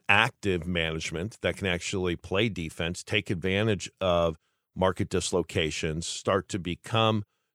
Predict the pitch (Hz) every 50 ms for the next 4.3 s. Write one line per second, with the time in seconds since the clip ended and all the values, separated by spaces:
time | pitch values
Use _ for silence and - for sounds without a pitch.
0 | _ - 98 87 - - 92 87 85 - - 98 90 85 92 87 80 - - -
1 | 107 110 113 117 113 92 101 90 - - 92 85 - - 90 80 - - - 92
2 | 85 87 85 87 80 - 90 87 85 82 78 - - - 85 90 87 85 85 85
3 | 87 82 82 82 85 87 85 - - 90 78 - - - _ - 87 85 82 80
4 | 82 82 80 80 78